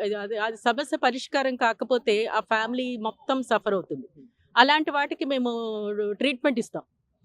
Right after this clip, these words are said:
అంటే ఒక, ఇప్పుడు లీగల్ సర్వీసెస్ అథారిటీ ద్వారా లీగల్ ఎయిడ్ క్లినిక్స్ అనే విషయం మీకు తెలిసే ఉంటుంది. మా ఆంధ్ర మహిళా సభ అకాడమిక్ క్యాంపస్‌లో కూడా ఒక లీగల్ ఎయిడ్ క్లినిక్ ఉంది.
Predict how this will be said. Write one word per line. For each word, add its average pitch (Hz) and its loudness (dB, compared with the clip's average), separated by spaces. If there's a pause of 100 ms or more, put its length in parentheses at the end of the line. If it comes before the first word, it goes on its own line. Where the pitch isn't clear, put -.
(140)
అంటే 254 2
ఒక, 269 0 (200)
ఇప్పుడు 233 0
లీగల్ 294 -2
సర్వీసెస్ 294 -2
అథారిటీ 240 0
ద్వారా 196 -2 (140)
లీగల్ 269 -2
ఎయిడ్ 262 2
క్లినిక్స్ 233 -2
అనే 214 0
విషయం 208 -2
మీకు 220 -6
తెలిసే 202 -2
ఉంటుంది. 170 -8 (500)
మా 226 4
ఆంధ్ర 247 2
మహిళా 254 -2
సభ 240 -2
అకాడమిక్ 233 -2
క్యాంపస్‌లో 220 -4
కూడా 254 0
ఒక 254 -4
లీగల్ 214 2
ఎయిడ్ 220 0
క్లినిక్ 196 -2
ఉంది. 180 -4